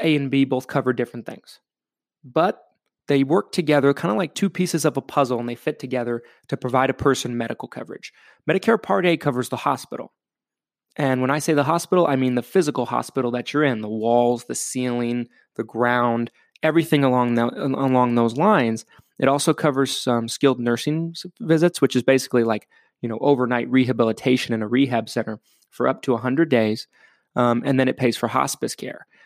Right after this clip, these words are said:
And that's Medicare Part A. Now, Medicare Part A with these, with these things, like, for example, if you go into the hospital, you have the Medicare Part A deductible that you have to pay, which I believe this year is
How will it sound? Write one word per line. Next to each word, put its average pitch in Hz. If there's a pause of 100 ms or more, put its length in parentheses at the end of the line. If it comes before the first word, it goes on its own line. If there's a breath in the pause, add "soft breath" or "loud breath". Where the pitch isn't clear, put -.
(180 soft breath)
And 131
that's 147
Medicare 120
Part 117
A. 156 (400 soft breath)
Now, 131
Medicare 160
Part 135
A 147
with 120
these, 135 (120)
with 139
these 123
things, 143
like, 120 (100)
for 139
example, 143
if -
you 131
go 147
into 208
the 127
hospital, 117 (220)
you 143
have 131
the 120
Medicare 123
Part 123
A 120
deductible 131
that -
you 120
have 110
to -
pay, - (520)
which 131
I 123
believe 151
this 165
year 131
is 131